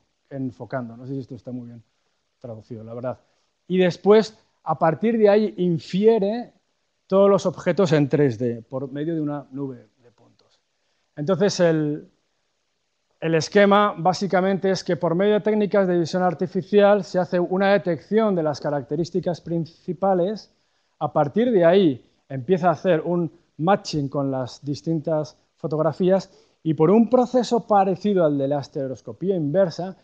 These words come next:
empieza a inferir la información en tres D. Va haciendo por pares de fotografías y el sistema se va autoalimentando con las nuevas fotografías que van entrando. Es un sistema muy caótico, pero muy dinámico,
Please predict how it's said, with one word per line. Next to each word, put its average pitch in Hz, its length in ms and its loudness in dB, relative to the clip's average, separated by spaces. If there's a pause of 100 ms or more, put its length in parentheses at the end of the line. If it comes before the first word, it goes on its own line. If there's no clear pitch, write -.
(200)
empieza 175 440 -2
a 214 40 0
inferir 196 720 2 (280)
la 156 160 -2
información 151 800 -4
en 143 120 -2
tres 117 280 -10
D. 113 240 -10 (1500)
Va 156 180 4
haciendo 226 420 4
por 156 260 0
pares 208 300 4
de 190 120 0
fotografías 185 840 0
y 170 60 2
el 165 60 0
sistema 180 460 0
se 175 140 -2
va 175 100 4
autoalimentando 185 1000 2
con 156 160 -2
las 139 180 -2
nuevas 170 380 0
fotografías 147 680 -8
que 139 100 -12
van 120 360 -10 (320)
entrando. 113 440 -16 (300)
Es 165 160 -6
un 226 120 -2
sistema 170 500 -2 (260)
muy 196 280 2
caótico, 196 640 0
pero 151 200 -4
muy 160 300 -2
dinámico, 135 540 -4